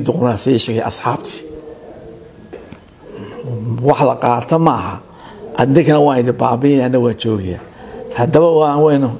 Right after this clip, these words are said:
waan wada baaba'aynaahe. Shir beeleed baynu qabsanaynaahe. Badbaado qarane, shacbi, u diyaar garow. U diyaar garow ma lehna. Waxaan suurtagal ahayn ma, ma,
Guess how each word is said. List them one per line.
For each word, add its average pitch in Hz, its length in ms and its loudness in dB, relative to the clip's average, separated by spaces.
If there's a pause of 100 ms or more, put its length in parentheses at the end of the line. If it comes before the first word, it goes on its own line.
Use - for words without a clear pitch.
(140)
waan 139 220 4
wada 117 180 2
baaba'aynaahe. 120 840 -2 (1080)
Shir 123 280 2
beeleed 147 400 4
baynu 139 200 4
qabsanaynaahe. 110 800 0 (580)
Badbaado 127 480 2
qarane, 139 420 0 (380)
shacbi, - 380 -2 (280)
u 156 100 6
diyaar 117 300 4
garow. 110 220 -2 (960)
U 120 60 0
diyaar 113 260 0
garow 107 180 -4
ma 113 120 -8
lehna. - 220 -16 (520)
Waxaan 127 300 -2
suurtagal - 640 0
ahayn 131 280 2 (920)
ma, 117 300 0 (180)
ma, 120 140 2